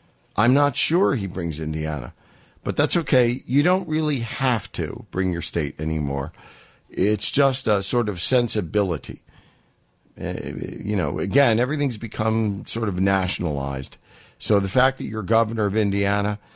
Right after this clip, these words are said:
sends a message to people in Michigan, Missouri, Wisconsin, et cetera, that, you know, you're one of them kind of thing. So he, he doesn't need to win Indiana, which is good.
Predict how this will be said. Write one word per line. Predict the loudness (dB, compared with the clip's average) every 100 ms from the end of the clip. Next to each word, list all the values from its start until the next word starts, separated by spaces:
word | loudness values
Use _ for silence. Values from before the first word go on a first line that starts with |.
| -20 _ -8
sends | 2 4 4
a | 2
message | 2 2 0 -4 -6 -8
to | -2 0 0 -2 -6 _ -20 -8
people | 0 0 4 4 4 0 _ _ _ _ _ -2
in | 0 2 2
Michigan, | 4 2 0 -2 0 0 0
Missouri, | 0 0 2 2 2
Wisconsin, | -2 -8 -10 -2 2 2 0 0 0 -2 -8 -20 -20 _
et | -6
cetera, | 0 4 4 2 0
that, | 0 -2 -4 _ -2
you | 2
know, | 4 4 2
you're | 2 4
one | 6 6 4
of | 0
them | -2 -2 -4 -8 -14 _ _ _ _ _ _ _ -10
kind | -4 -2
of | -2
thing. | -4 -4 -6 -12 _ _ _ _ _ _
So | 2 4 4 4 0 -4 _ _ _ _ _ _
he, | -14 -12 -8 -6 -6
he | -6 0
doesn't | 2 2 2
need | 2 2
to | 2
win | 2 2
Indiana, | 0 0 -2
which | -2 -2
is | -4 -4
good. | -2 -4